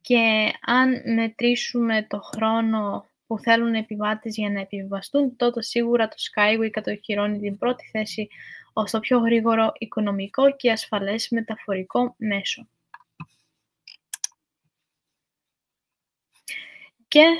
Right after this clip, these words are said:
τώρα θέλω να σας δείξω λίγο και τις, ε, μεταφορές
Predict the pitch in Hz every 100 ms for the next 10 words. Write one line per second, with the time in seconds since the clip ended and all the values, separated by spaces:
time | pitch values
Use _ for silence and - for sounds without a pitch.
0 | - 262 277 262 269 262 254 240 240 -
1 | 226 214 214 220 220 - 208 196 196 190
2 | 208 _ _ _ - 220 - - 208 196
3 | - - - _ - 214 208 214 208 -
4 | 214 220 220 214 - -